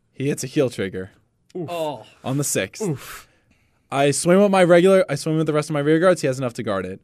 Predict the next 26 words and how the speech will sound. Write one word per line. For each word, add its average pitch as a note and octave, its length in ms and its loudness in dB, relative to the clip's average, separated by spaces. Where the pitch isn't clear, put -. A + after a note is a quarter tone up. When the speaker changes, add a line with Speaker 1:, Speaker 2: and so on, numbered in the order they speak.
Speaker 2:
Yeah. E3+ 240 -10
Speaker 1:
He's F3+ 420 0
then E3+ 540 2
stands F#3 400 0
and G#3 100 2
draws, F3+ 400 4
calls, E3+ 600 0
like, D#3 440 -2
he D3+ 200 -4
had, D3 180 0
like, C#3+ 240 0
literally, D3+ 340 2
like, B2 180 -2
one C#3 280 -4
card C3+ 240 -4
left A#2+ 220 -4
in, A#2+ 200 -12
like, A#2+ 140 -10
he C#3 80 -8
just C#3 240 -8
drew C3+ 220 -2
his C3+ 140 -2
card, C#3+ 340 -2
called C3 300 -4
it, E3+ 240 0
and C#3 680 -2